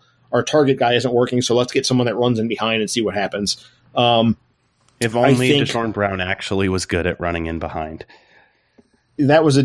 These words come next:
Speaker 1: a different problem.
Speaker 2: Yeah.
Speaker 1: Um, but, uh, yeah, it would be interesting to me to see United develop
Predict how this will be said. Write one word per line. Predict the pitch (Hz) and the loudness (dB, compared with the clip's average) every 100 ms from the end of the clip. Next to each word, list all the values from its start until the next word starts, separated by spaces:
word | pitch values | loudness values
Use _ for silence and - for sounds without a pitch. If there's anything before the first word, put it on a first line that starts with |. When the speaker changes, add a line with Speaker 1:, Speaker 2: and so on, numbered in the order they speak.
| 120 | 2
Speaker 1:
a | 139 131 | 0 2
different | 156 - 135 | 2 0 0
problem. | 110 95 92 104 - | 0 0 -2 -6 -6
Speaker 2:
Yeah. | 101 131 123 120 | 0 2 4 4
Speaker 1:
Um, | 131 - - | 2 -2 -8
but, | - 147 | 0 2
uh, | 151 147 143 139 _ _ _ _ _ _ | 4 4 2 0 _ _ _ _ _ _
yeah, | 196 165 | 2 4
it | 151 143 160 | 2 2 2
would | 170 | 4
be | 160 160 | 2 2
interesting | 165 151 175 156 | 0 -2 0 2
to | |
me | 139 160 | 2 2
to | 143 | 2
see | 131 139 135 131 127 110 _ | 0 0 2 4 2 -2 _
United | - 131 135 135 131 | -2 2 4 2 2
develop | 123 113 123 131 123 | -2 0 0 2 0